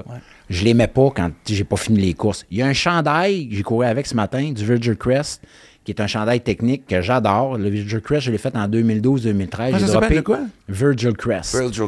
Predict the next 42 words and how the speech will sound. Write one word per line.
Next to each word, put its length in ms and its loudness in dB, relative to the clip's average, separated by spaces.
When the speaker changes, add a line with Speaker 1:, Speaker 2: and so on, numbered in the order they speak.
Speaker 2:
C'est 60 0
à 40 2
Speaker 3:
Crest. 200 2
Speaker 2:
New 220 4
York. 420 0
Speaker 3:
Ok. 180 -8
Speaker 2:
Je 140 -4
sais, 220 0
je 120 -12
pense 180 0
que 300 0
ça 200 0
a 40 4
arrêté 240 0
d'exister 400 -2
pendant 180 2
une 60 -2
couple 160 -4
d'années, 200 2
puis 100 -12
je 40 -18
pense 140 -4
que 60 -10
c'est 100 0
revenu. 340 -2
Speaker 3:
C'est 140 -6
quoi 100 2
la 60 4
distance ? 400 -6
Speaker 2:
C'est, 260 2
euh, 600 -2
cent 180 0
soixante 340 -2
kilomètres, 360 -2
Speaker 3:
Ok. 60 0
Speaker 2:
mais 60 2
c'est 160 2
ça, 220 0
c'est, 180 -6
ça, 140 -2
c'est 160 0
vingt-cinq, 460 0